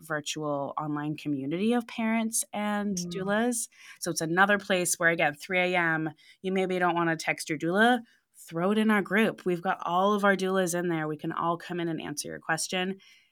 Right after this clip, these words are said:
Speaker 1: And we're biased, but also a really cool community of parents that we think
Speaker 2: <laughs>
Speaker 1: are so awesome and, um, engaged and valuable and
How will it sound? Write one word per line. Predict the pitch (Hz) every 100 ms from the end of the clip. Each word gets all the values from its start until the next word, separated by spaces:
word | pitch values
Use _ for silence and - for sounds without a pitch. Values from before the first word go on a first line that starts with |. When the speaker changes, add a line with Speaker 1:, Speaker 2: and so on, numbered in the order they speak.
| -
Speaker 1:
And | 196 175 160 147 147 - _ _ _ -
we're | 170
biased, | 156 127 82 - - -
but | - 117 - - _
also | 185 175 175
a |
really | 160 147
cool | 143 131
community | - 151 143 -
of | -
parents | - 78 - -
that | - 80 - - _ _ -
we | 170
think | 233 - -
Speaker 2:
<laughs> |
Speaker 1:
are | 147 147 143 _ _ -
so | - 160
awesome | 156 - 156 135 135
and, | 135 143 143 - - - -
um, | 143 139 - - - _ _ _ _ _
engaged | 175 165 156 147 139 -
and | 147
valuable | 143 123 139 139 139
and | 85 82